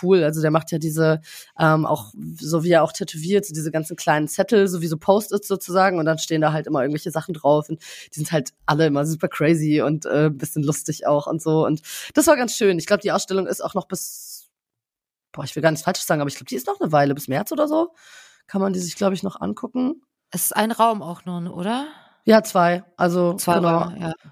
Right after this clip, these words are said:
Speaker 1: Genau, ein, ein Raum mit Rahmen und einen mit so großen, äh, Licht-, Lichtinstallationen, sag ich jetzt mal, also mit so großen beleuchteten Frames. Ähm, sehr cool gemacht auf jeden Fall. Also man ist da schnell durch, aber es war auf jeden Fall geil, mal, ähm, zu sehen.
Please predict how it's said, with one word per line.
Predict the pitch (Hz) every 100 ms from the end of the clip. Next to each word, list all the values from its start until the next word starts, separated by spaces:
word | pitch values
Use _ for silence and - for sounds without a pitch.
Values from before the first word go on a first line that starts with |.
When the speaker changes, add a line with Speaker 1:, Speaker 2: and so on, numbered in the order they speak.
| _ _
Speaker 1:
Genau, | - 175 165
ein, | 165 160 175
ein | 180 165
Raum | 170 165
mit | 170
Rahmen | 170 165 175 165
und | 156
einen | 160 165
mit | 160
so | 165
großen, | 156 160 160 180 165
äh, | 156 156
Licht-, | 156 160 - -
Lichtinstallationen, | 160 175 - - 165 175 151 156 - 165
sag | 165 156
ich | 160
jetzt | 175 175
mal, | 165
also | 151 156
mit | 156 156
so | -
großen | - 170 170
beleuchteten | 160 160 165 170 156
Frames. | - 170 185 - - - - - _ -
Ähm, | 185 185
sehr | 247 -
cool | 403
gemacht | 302 254 -
auf | 196
jeden | 208
Fall. | 202 226 214
Also | 190 180 -
man | 165
ist | 170
da | 185 165
schnell | - 160 160
durch, | 180 196
aber | 175
es | 165
war | 156
auf | 147
jeden | 170
Fall | 170
geil, | 156 151
mal, | 156 147 147
ähm, | - 151 151 156
zu | - 160
sehen. | 151 160 185 196